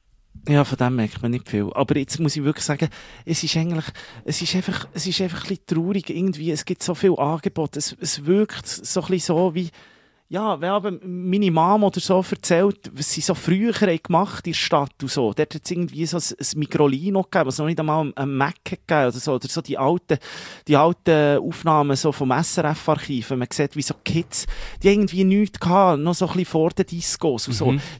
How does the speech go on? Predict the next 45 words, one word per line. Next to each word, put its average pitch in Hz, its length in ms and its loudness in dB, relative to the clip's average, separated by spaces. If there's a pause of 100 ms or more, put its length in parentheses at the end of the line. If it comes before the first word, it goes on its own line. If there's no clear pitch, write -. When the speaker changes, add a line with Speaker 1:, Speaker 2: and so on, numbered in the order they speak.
Speaker 1:
Die 185 100 6
haben 170 100 2
wie 185 120 -2
nichts 185 320 -2
gewusst, 185 400 2
was 160 280 2
machen. 165 380 0 (240)
Und 151 160 -2
das - 180 -2
wirkt 175 360 -4
ein 196 60 -4
bisschen 190 80 2 (140)
so 135 120 2
dort. 127 320 2
Sie - 180 2
haben 170 140 2
einfach 170 160 -2
ein - 80 -4
Auto 180 380 4
und 170 40 2
dann 165 180 0
trifft 156 200 2
Speaker 2:
Ja, 135 80 10
Speaker 1:
man 139 80 6
sich 127 160 2
Speaker 2:
genau. 120 140 4
Speaker 1:
dort, 123 120 2
wo 131 60 0
sonst - 220 0
Speaker 2:
Ja, 135 60 0
Speaker 1:
nichts 117 340 6
Speaker 2:
voll. 117 100 8
Speaker 1:
läuft. - 560 2
Es - 180 -2
läuft 165 420 4
nichts. 151 640 4 (140)
Speaker 2:
Ja, 110 180 6
es 123 120 2
ist - 80 0
wirklich 131 200 4 (120)
Speaker 1:
Nichts. - 180 2
Speaker 2:
traurig. 92 360 -6 (1800)
Ah, 92 160 -2
Mann, 87 320 -2
ey. 80 300 -4